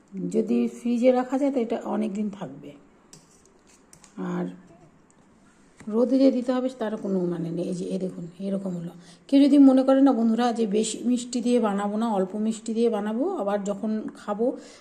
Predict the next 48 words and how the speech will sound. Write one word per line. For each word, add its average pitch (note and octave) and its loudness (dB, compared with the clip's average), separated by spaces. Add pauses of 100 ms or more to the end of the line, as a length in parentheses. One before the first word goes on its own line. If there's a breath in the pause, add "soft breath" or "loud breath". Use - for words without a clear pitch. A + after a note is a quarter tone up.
(160 loud breath)
একটু A3 -4 (120)
পাতলা B3+ 4 (180)
ঝোল A3+ 2 (100)
করে A#3 4 (180)
গরমের G#3 2
মধ্যে A3 0
যদি A3+ 0
কেউ A3+ 0
খেতে A3 -2
চান G4 0 (1200 loud breath)
তাহলে G#3 4
কিন্তু B3 4 (160)
এই, A#3+ 4 (340)
এটা - 2 (100)
দিলেই B3+ 8 (140)
হয়ে F#3 2
যাবে। D3+ -2 (1120 soft breath)
একটু G3 -4 (180)
ফোড়ন A3+ 4 (100)
দিয়ে B3 6
বা A#3 6
কোনো A3+ 2
কিছু B3 -2
করে C#4 8
বা A#3+ 6
একটু G#3 -6 (100)
গরম G#3+ 6
জল A3+ 4
করে B3+ 6
এটা A3+ 0
যদি A3+ 0
অল্প G#3 0
একটু - -8 (100)
দিয়ে A3+ 2
দেওয়া A#3+ 2
যায় D4+ 2
আর A3+ 2
একটু A#3 -8
চিনি A3+ 2
দিয়ে D#4 2
বা A#3+ 0 (160)
আবার G3+ -2
একটু G#3 -10
লবণ G3+ -2
দিয়ে C#4 0
যে A#3 -2 (160)
পাতলা G#3 -6
করে A3 -2